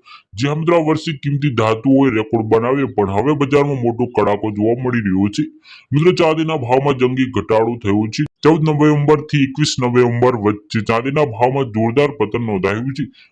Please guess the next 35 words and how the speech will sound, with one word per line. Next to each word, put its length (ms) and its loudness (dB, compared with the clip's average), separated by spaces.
મિત્રો, 180 0
ચૌદ 220 2
નવેમ્બર 440 2
ચાંદી 440 0
એક 140 -6
લાખ 240 2
ઓગણસાઠ 500 -2
ત્રણસો 340 -2
ને 100 -6
સડસઠ 540 -4
પ્રતિ 260 0
કિલો 360 2
હતી, 240 -6
ત્યારે 180 0
એકવીસ 300 -2
નવેમ્બરે 580 2
ચાંદી 520 0
એક 160 -2
લાખ 260 2
એકાવન 560 0
હજાર 420 0
એકસો 200 -4
ને 140 -6
ઓગણત્રીસ 540 -2
પ્રતિ 340 2
કિલો 220 2
છે. 160 0
તો 60 6
મિત્રો, 220 4
માત્ર 280 0
એક 200 2
જ 120 4
અઠવાડિયામાં 720 2
આઠ 260 0
હજાર 180 2